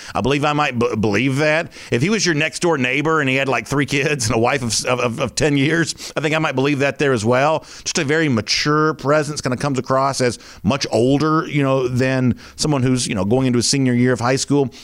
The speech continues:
This is a very, very impressive guy. Every kinda look and feel, he seems exactly like the kind of running back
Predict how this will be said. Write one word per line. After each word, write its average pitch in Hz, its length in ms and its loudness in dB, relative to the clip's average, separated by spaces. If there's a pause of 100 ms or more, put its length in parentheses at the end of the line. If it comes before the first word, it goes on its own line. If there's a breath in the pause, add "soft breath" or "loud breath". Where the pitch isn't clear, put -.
This 202 160 0
is 139 120 0
a 113 100 0
very, 101 600 0
very 117 260 2
impressive 104 420 0
guy. 104 280 0
Every 131 460 0 (300 loud breath)
kinda 123 160 -2
look 113 480 2
and 95 180 0
feel, 110 480 0 (220)
he 117 140 -2
seems 135 260 2
exactly 92 300 0
like 104 640 0
the - 60 -8
kind 107 180 0
of 87 80 0
running 101 220 0
back 98 260 0